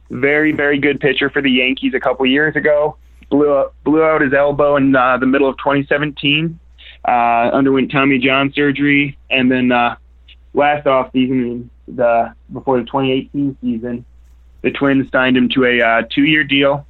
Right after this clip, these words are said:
Uh, first year was a million dollars, basically just paying him to rehab. He was ready to come back for September, and, uh, uh, actually injured his knee, I believe it was.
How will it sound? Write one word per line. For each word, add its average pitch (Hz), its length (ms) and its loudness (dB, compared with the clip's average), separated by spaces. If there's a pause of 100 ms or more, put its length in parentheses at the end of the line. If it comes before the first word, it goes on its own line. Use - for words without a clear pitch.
(420)
Uh, 117 420 2
first 147 280 0
year 156 160 2
was 131 180 2
a 127 40 0
million 143 400 2
dollars, 135 420 2
basically 127 440 -2
just 123 220 -4
paying 123 240 0
him 123 100 0
to 120 100 -2
rehab. 135 580 0 (520)
He 135 80 2
was 127 120 2
ready 135 260 2
to 127 100 0
come 127 240 0
back 127 320 0
for 131 120 0
September, 135 680 0
and, 120 240 2
uh, 117 200 2 (480)
uh, - 40 -2
actually 117 680 2
injured 123 300 2
his 117 340 0
knee, 123 760 0
I 107 60 -6
believe 110 260 0
it 107 60 0
was. 110 280 0